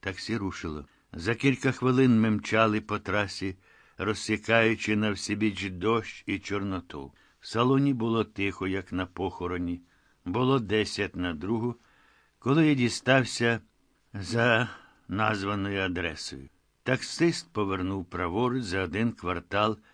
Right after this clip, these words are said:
від цитаделі. Хостел знаходився за кількадесят метрів від повороту з правого боку, вимощеної бруківкою вулиць. Довелося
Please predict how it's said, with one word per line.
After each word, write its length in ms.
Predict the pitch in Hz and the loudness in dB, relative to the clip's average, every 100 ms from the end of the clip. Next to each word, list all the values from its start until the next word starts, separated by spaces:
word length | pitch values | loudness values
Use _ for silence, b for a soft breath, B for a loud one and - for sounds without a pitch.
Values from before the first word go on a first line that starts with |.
| b | b
від 300 | 76 98 90 | -6 -6 -4
цитаделі. 720 | - 95 107 92 80 76 76 b b b | -6 -4 -4 -4 -6 -10 -14 b b b
Хостел 520 | - 175 180 - 113 | 0 2 2 2 2
знаходився 880 | 92 98 101 117 120 107 95 - 101 - b b | 2 0 0 0 2 0 -2 -2 -2 -4 b b
за 240 | 87 98 | -6 -4
кількадесят 880 | 107 117 120 - 110 104 95 107 98 | -2 0 0 0 0 0 0 -2 0
метрів 500 | 104 110 113 - 110 | 0 0 0 0 0
від 260 | 101 98 - | 0 -4 -4
повороту 640 | 95 85 85 107 117 117 | -4 -2 -2 -2 -2 -6
з 100 | - | -6
правого 460 | - 98 92 85 82 | -4 -2 0 -2 -2
боку, 440 | 73 117 117 113 b b b b b b | -2 -2 -4 -6 b b b b b b
вимощеної 1000 | 78 113 120 120 - - 117 110 107 107 b b | -2 2 4 2 0 0 2 2 0 -2 b b
бруківкою 880 | 82 87 82 - 87 85 87 85 80 | -6 -6 -6 -6 -6 -6 -6 -4 -4
вулиць. 360 | 76 76 73 - b b | -6 -10 -12 -16 b b
Довелося 580 | - 127 127 131 127 123 | -2 2 6 6 4 0